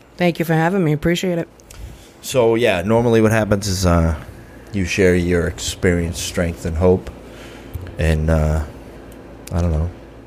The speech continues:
Speaker 2: we make fun of you.
Speaker 1: Sounds good. <laughs>
Speaker 2: So
Speaker 1: Take it away.
Speaker 2: take it away.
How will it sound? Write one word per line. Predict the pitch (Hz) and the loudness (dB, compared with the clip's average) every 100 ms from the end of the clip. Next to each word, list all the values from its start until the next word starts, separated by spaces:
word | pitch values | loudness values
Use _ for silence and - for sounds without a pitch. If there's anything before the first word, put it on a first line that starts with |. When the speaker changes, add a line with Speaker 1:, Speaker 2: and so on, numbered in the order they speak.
| - - | -20 -10
Speaker 2:
we | 85 | -6
make | 80 80 | -6 -4
fun | - 104 | -4 -4
of | 80 | -4
you. | 73 - - | -8 -10 -16
Speaker 1:
Sounds | - - 143 131 | -8 -2 -2 -2
good. | 190 202 185 - - - | -2 -2 -4 -10 -16 -8
<laughs> | - - 262 - - 330 - 339 247 285 - - - 220 98 220 | -4 2 2 2 2 2 2 0 2 -2 -2 -6 -6 -8 -8 -10
Speaker 2:
So | - 208 117 - - - - - - - - - _ _ _ _ _ _ _ _ _ _ _ | -6 -2 0 -2 -10 -20 -20 -20 -20 -20 -20 -20 _ _ _ _ _ _ _ _ _ _ _
Speaker 1:
Take | - 156 | -10 -8
it | 156 | -4
away. | 151 | -2
Speaker 2:
take | 110 | 2
it | 123 | 4
away. | 113 98 | 4 2